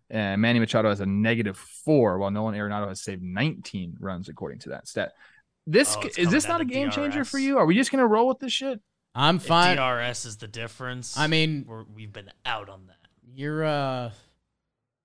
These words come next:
Speaker 3: this show is kinda sprinting away from D R S. Jimmy got in the weeds on it, and
Speaker 1: Yeah, I mean,
Speaker 2: We
Speaker 1: I've, I've,
Speaker 2: learned
Speaker 1: I've
Speaker 2: how it's
Speaker 1: exploited
Speaker 2: done.
Speaker 1: some of the defensive stuff as well. I'll stick with Manny Machado.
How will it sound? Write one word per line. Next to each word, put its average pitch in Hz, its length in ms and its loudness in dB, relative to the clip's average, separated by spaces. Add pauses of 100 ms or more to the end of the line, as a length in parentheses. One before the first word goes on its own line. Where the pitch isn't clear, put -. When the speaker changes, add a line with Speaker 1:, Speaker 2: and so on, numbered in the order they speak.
(400)
Speaker 3:
this 185 180 0
show 190 340 6
is 156 140 -2
kinda 147 280 -2
sprinting 143 520 -2
away 127 280 -2
from 110 240 -14
D 107 160 -14
R 113 260 -18
S. - 260 -20 (3000)
Jimmy 170 280 2
got 165 200 8
in 151 100 4
the 143 100 0
weeds 139 340 2
on 117 240 -4
it, 113 100 -8
and 110 300 -10 (2750)
Speaker 1:
Yeah, 220 220 8
I 214 60 6
mean, 202 160 6
Speaker 2:
We 180 40 8
Speaker 1:
I've, 170 160 6
I've, 139 140 8
Speaker 2:
learned 120 120 -4
Speaker 1:
I've 143 120 6
Speaker 2:
how 131 60 0
it's 113 80 -2
Speaker 1:
exploited 113 320 2
Speaker 2:
done. - 20 -
Speaker 1:
some 107 200 0
of 101 40 0
the 101 80 0
defensive 104 480 -2
stuff 90 280 -2
as 92 120 -6
well. 95 160 4
I'll 147 160 8
stick 185 240 0
with 151 100 0
Manny 120 200 0
Machado. 95 560 0